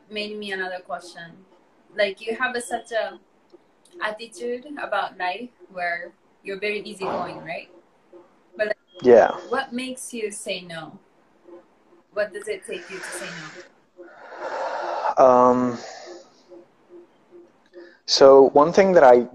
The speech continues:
Speaker 2: didn't learn until later was that there are, definitely are times and seasons for things. So part of the reason I lived out of my car after I was,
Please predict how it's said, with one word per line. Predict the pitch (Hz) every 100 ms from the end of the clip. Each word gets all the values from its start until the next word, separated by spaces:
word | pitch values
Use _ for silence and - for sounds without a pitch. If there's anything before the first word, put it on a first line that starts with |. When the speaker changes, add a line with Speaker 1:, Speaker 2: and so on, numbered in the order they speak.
| 120
Speaker 2:
didn't | 131 139 117
learn | 120 120 120 120 120 113 _ _ _ -
until | 127 - 123 117 113 110 110 - _ _ _ _ -
later | 113 117 117 107 98 101 - - _ -
was | 117
that | 123 117 104 - 113
there | 123 120 -
are, |
definitely | 120 135 143 170
are | 131 120
times | - - - 117 101 - - 123
and | 113
seasons | - 131 117 104 101 -
for | 104
things. | - 104 - - - - _ _ -
So | - 123 117 113 113 -
part | - 175
of |
the | 180
reason | 156 139 131
I | 117 120
lived | 120 127 123
out | 117
of | 110
my | 107
car | - 160 147 117 113 - _ _ - -
after | 120 123 120
I | 117 113 110 -
was, | 113 104 -